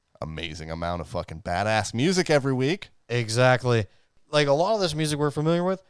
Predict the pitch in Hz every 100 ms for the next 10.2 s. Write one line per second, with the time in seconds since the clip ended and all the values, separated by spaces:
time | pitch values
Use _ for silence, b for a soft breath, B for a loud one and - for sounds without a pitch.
0 | _ _ 127 123 120 107 120 110 104 110
1 | 104 98 - _ 85 65 82 85 67 110
2 | 139 143 127 - 131 123 117 104 98 95
3 | 78 101 95 98 98 90 87 85 87 82
4 | 85 90 90 85 - 85 85 82 80 78
5 | 71 76 73 104 104 110 98 90 85 82
6 | 80 80 71 71 71 - - 76 80 80
7 | 71 101 - _ _ _ - 151 139 -
8 | 123 90 73 53 50 - - - 175 240
9 | 196 117 92 87 87 85 92 78 - 85
10 | -